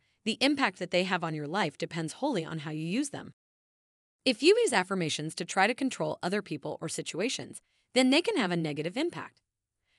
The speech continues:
For example, if you keep telling yourself that you will never find a good partner, then you may start to believe it and give up on relationships altogether. However, if you use affirmations to empower yourself and focus on what you want in life,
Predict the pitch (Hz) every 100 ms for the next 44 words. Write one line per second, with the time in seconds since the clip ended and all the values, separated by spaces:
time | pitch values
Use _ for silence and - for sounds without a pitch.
0 | _ 311 370 262 175 160 170 - 196 190
1 | - 403 - 175 175 185 - 156 - 175
2 | 175 165 156 180 294 311 170 165 151 160
3 | 139 226 - 147 - _ _ - 247 269
4 | 302 427 - 180 170 170 160 143 147 -
5 | 185 170 254 220 180 170 165 202 180 156
6 | 156 - 151 156 156 - - _ _ _
7 | _ _ _ _ _ _ - 320 403 214
8 | 170 _ - 240 254 370 466 370 - -
9 | 208 151 - 175 - 160 143 208 277 226
10 | 160 - 151 - 190 190 311 359 226 -
11 | 175 165 170 165 165 160 165 165 -